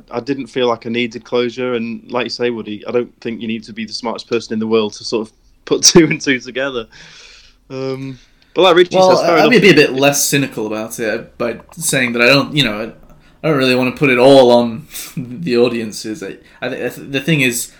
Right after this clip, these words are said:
Speaker 2: the thing is, these people all know that this type of shit will make money.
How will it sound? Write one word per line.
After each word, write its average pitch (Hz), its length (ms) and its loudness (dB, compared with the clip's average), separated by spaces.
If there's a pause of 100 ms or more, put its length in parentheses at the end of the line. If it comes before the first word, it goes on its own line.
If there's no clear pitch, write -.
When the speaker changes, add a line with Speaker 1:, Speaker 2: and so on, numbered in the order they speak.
Speaker 2:
the 147 80 -2
thing 170 120 8
is, 143 140 6
these 139 120 -2
people 147 300 0
all 120 100 -2
know 123 200 -4
that 101 380 -10 (360)
this - 180 -14
type 113 200 -14
of 107 60 -18
shit - 180 -12
will 104 80 -14
make 110 140 -12
money. 113 260 -12